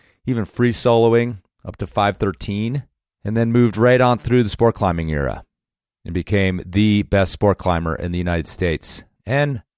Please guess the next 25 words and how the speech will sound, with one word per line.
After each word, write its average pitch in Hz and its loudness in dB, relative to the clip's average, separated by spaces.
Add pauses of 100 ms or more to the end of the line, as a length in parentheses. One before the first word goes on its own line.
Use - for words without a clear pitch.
(140)
close 123 0
to 127 0
the 110 0
best 110 -2
sport 110 -2
climber 110 0
in 95 0
the 87 -2
world, 98 -2
actually. - -10 (100)
I 147 0
don't 190 2
know 170 4
what 151 4
he 123 2
did 101 4
as 98 2
a 92 4
boulder 98 4
himself, 101 0
but 98 2
he 92 0
started 120 2
Franklin 107 -2
Climbing, 123 -2